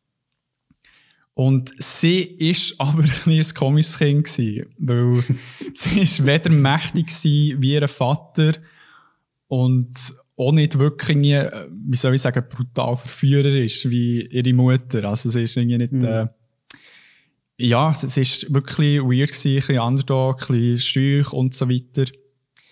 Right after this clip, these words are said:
Speaker 1: Jedoch, ähm,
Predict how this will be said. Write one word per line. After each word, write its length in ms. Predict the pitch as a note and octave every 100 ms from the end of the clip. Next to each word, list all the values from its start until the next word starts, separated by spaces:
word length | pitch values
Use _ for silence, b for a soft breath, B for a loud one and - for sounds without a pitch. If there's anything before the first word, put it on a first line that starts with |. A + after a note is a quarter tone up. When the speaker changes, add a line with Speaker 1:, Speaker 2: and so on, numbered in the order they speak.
| B B B B B B B _ _ -
Speaker 1:
Jedoch, 680 | C#3 D3+ F#3 F#3 - - -
ähm, 640 | C3 C3 C3 C3 B2+ B2+